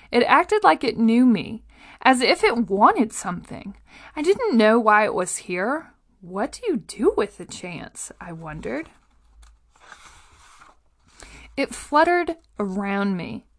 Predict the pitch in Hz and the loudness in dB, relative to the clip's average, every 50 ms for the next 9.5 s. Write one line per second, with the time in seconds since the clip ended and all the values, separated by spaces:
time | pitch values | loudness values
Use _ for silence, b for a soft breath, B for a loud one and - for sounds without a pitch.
0 | _ _ - 220 190 - 220 220 226 - - - 208 208 240 233 - - 240 - | _ _ -8 -8 -2 2 2 2 2 2 -4 -4 -4 -4 -4 -6 -8 -16 -14 -8
1 | - 262 277 330 330 - - - - - - - - _ b b b b b b | -6 -6 -6 -6 -8 -12 -14 -14 -14 -14 -14 -14 -16 _ b b b b b b
2 | - 247 - - - - 294 302 - - 294 247 220 208 196 190 - - 220 220 | -8 -6 -4 -4 -2 0 0 0 0 0 -2 0 0 0 -2 -2 -4 -6 -6 -4
3 | 196 220 220 - 277 226 190 202 202 202 220 240 262 262 247 254 254 247 - 214 | -4 -4 -4 -2 -4 -4 -2 0 0 2 4 4 4 4 4 4 2 0 -2 -8
4 | - - 180 170 170 185 - - - - - _ b b b b b b - - | -8 -6 -4 -4 -2 -2 -4 -4 -6 -10 -10 _ b b b b b b -6 -4
5 | - - 311 381 453 392 - - 208 202 202 220 208 - - - 190 165 151 151 | 2 4 4 4 4 2 -2 -2 -2 0 0 0 -2 -4 -10 -6 -4 -2 -2 -2
6 | 160 196 247 247 b b b b b b 247 254 247 254 285 311 320 311 302 285 | -2 -4 -8 -10 b b b b b b 4 8 8 8 8 6 4 0 2 2
7 | 269 269 - - - 294 285 240 - - - - - 196 214 202 - 208 208 220 | 2 0 0 -2 -2 -2 0 -2 -2 -6 -10 -12 -6 -4 -4 -2 -2 -2 -4 -2
8 | 208 180 190 180 - - - - - - _ _ _ _ _ _ - - 208 208 | -2 -2 -2 -2 -2 -4 -12 -20 -20 -20 _ _ _ _ _ _ -14 -6 -6 -6
9 | 196 - - 190 190 214 269 339 403 - | -6 -6 -8 -6 -4 -4 -4 -4 -6 -8